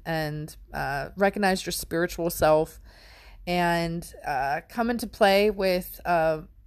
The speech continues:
exercises that create an existence for you that is more financially aware, uh, more spiritually aware,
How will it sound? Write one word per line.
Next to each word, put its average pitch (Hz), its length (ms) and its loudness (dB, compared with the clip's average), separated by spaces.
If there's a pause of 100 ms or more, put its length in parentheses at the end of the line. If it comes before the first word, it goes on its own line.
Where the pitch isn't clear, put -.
(160)
exercises 196 960 2
that 170 580 2 (540)
create 185 640 -2
an 175 100 -8
existence 190 640 -2
for 190 200 2
you 196 220 4
that 185 140 2
is 175 180 -2
more 175 260 2
financially 185 800 0
aware, 180 840 2
uh, 160 420 2
more 190 140 -2
spiritually 196 680 0
aware, 175 640 2